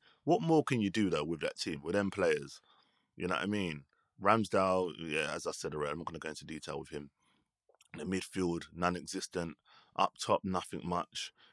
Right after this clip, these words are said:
You know, and he will be very disappointed. I read in the newspaper about Lys Mousset, um, involved in an incident with his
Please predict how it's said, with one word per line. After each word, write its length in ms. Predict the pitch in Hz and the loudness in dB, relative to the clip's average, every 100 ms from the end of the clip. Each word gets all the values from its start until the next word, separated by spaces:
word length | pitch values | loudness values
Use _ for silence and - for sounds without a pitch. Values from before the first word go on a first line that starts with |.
| - | -10
You 100 | 82 | -4
know, 100 | 78 | -2
and 120 | 82 | 0
he 80 | 92 | -2
will 180 | 87 85 | -2 -4
be 140 | 90 | -4
very 240 | 82 104 90 | 4 4 4
disappointed. 560 | 92 92 - 98 76 | 2 -2 -2 -2 -2
I 200 | 76 78 82 | -2 -4 0
read 200 | 92 87 | 2 2
in 160 | 82 | 0
the 80 | 80 | -2
newspaper 420 | 90 - 80 - | -4 -4 -6 -4
about 240 | 76 78 78 | -2 -2 -2
Lys 280 | 90 92 95 | -4 -4 -2
Mousset, 500 | 95 - 95 95 98 - - - _ 82 | -2 -2 -2 -2 -4 -14 -20 -20 _ -4
um, 420 | 80 78 78 73 | -2 -2 -4 -6
involved 420 | 80 82 82 78 | -6 0 0 0
in 80 | 82 | -4
an 120 | 76 - | -4 -6
incident 380 | 90 - 82 78 | -6 -6 -8 -10
with 120 | 80 | -10
his 300 | 78 73 | -10 -10